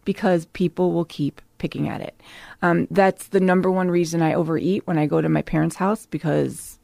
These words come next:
Mom keeps it all on the table. She likes to keep everyone happy,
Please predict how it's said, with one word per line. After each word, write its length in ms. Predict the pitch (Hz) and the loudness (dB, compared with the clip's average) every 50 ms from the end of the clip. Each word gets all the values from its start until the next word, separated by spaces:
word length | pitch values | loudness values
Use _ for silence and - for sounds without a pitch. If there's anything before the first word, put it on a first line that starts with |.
| _ _ _ _ _ _ _ _ - | _ _ _ _ _ _ _ _ -6
Mom 320 | - 151 147 139 160 180 175 | -2 -2 0 0 0 0 -2
keeps 380 | _ - - - 185 - - | _ -6 -8 -8 -6 -4 -2
it 60 | 202 196 | 0 0
all 120 | 190 190 | 2 2
on 160 | 196 202 202 | 2 2 2
the 80 | 208 202 | 0 0
table. 340 | - 220 226 220 175 147 151 | 0 0 0 0 0 -2 -4
She 160 | - - 151 | -4 -4 -4
likes 220 | 147 151 147 - | -4 -4 -4 -6
to 100 | - - | -10 -14
keep 180 | - 165 - - | -10 -10 -6 -4
everyone 340 | 160 156 156 156 160 160 156 | -4 -4 -2 -2 0 0 0
happy, 420 | 151 151 156 - 196 220 247 | 0 0 -2 -2 -2 -4 -4